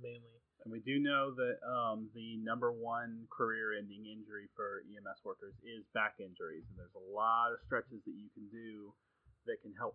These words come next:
Speaker 2: prevent that kind of stuff.
Speaker 1: And I hate to say it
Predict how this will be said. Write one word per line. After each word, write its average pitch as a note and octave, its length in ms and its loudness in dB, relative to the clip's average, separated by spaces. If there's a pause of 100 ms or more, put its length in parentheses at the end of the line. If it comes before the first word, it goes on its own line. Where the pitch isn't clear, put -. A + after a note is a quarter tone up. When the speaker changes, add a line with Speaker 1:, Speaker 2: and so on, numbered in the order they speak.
Speaker 2:
prevent G#2+ 320 -6
that G2 180 -4
kind F#2+ 140 -8
of F2 160 -20
stuff. D#2 220 -4 (1900)
Speaker 1:
And C3 200 2
I B2+ 200 10
hate C#3+ 80 4
to C#3 160 8
say C3+ 240 10
it - 80 -10